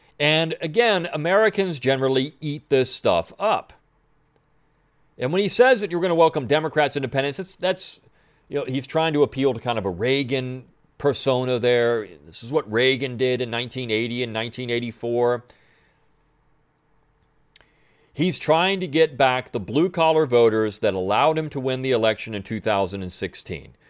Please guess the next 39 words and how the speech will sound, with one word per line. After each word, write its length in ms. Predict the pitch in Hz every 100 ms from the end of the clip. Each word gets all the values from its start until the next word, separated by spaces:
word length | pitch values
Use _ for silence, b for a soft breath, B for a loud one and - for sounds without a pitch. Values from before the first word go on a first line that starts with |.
| b b
by 220 | 101 120
appealing 760 | 113 - - 208 214 175 151 135
to 160 | 131
that 320 | 120 127 123 113
nationalist 800 | 101 123 143 - 147 135 120
spirit 560 | - 139 120 104 95 _ _ _ _ _ _ _ _ _
that 200 | 120 131
he 120 | 156 226
thinks 360 | 233 196 -
is 100 | 151
still 240 | - 170 143
there, 240 | 139 131
and 80 | 123
I 140 | 135
agree 280 | 120 110 196
with 140 | 127
him. 140 | 85 78
I 100 | 104
think 220 | 135 127
it's 100 | 120
still 220 | - 123
there, 200 | 107 98
too. 440 | - 185 117 98 b b b b b b -
Americans 520 | 117 143 151 156 127
like 280 | 131 143 -
this 180 | 92 78
stuff. 440 | - 67 - _ _ _ _ _ _ _ _ _ _ _ _ _ _ -
The 120 | 107
greatness 440 | 120 170 165 180
of 120 | 165
America 380 | 139 131 127 123
and 60 | 113
the 60 |
righteous 380 | 104 131 127 127
heart 160 | 117 110
of 20 |
the 80 | 107
American 340 | 104 98 101
people. 440 | 98 143 - 71